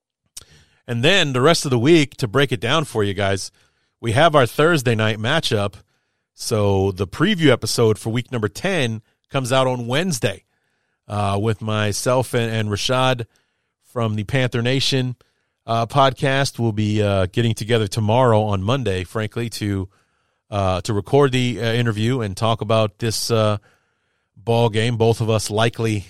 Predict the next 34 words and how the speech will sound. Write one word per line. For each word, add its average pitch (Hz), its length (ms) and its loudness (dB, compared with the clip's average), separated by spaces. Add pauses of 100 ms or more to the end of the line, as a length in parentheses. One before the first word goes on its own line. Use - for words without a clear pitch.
coming 110 300 -6
off 104 320 -4
of, 98 260 -2
uh, 92 260 -2 (640)
losses, 107 580 -4
having, 95 480 -6
obviously 98 360 -8
the 90 100 -8
Bears 92 280 -6
have 92 160 -8
already 92 560 -4 (840)
lost. 95 580 -6
And 92 420 -6
now 101 240 -2
that 95 120 0
I 92 60 -2
look, 95 220 -4
whoa, 123 540 2 (120)
what 180 240 -4
the 101 140 -2
hell 147 160 0
happened? 147 540 0 (1200)
It 180 80 -2
was 160 180 4
the 135 120 -4
two-minute 214 440 4
warning. 147 300 2
The 113 60 -2
last 147 240 2
time 160 160 0
I 135 80 2
checked, 131 340 0
two-minute 190 340 0
warning, 127 380 0